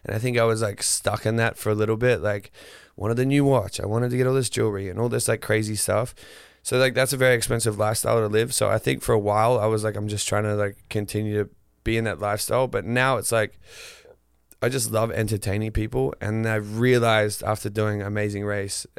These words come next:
like, how fulfilling that feeling was to just do something that isn't, like, sex and related, uh, relationship related. It's, like, something different and wholesome. It was for charity. So I really, um,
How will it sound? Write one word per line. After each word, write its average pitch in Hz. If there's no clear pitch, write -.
like, 107
how 110
fulfilling 110
that 110
feeling 113
was 135
to 110
just 110
do 120
something 113
that 117
isn't, 113
like, 113
sex -
and 107
related, 107
uh, 104
relationship 110
related. 113
It's, -
like, 113
something 135
different 104
and 98
wholesome. 104
It 95
was 101
for 107
charity. 107
So -
I 131
really, 143
um, 117